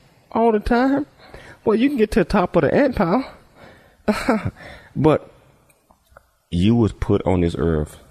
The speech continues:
and you got purpose. You have to fulfill your purpose. You have to find your purpose,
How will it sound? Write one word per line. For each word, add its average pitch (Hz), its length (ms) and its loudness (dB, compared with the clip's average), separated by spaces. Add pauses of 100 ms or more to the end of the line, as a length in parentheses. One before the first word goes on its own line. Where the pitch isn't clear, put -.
(280)
and 80 80 0
you 71 60 -2
got - 220 -8
purpose. - 540 -8 (1200)
You 82 140 0
have 90 140 0
to - 60 -14
fulfill 85 560 -4
your 82 140 -4
purpose. - 500 -6
You 73 80 -4
have 87 120 -4
to - 80 -8
find - 340 -6
your - 100 -6
purpose, - 580 -10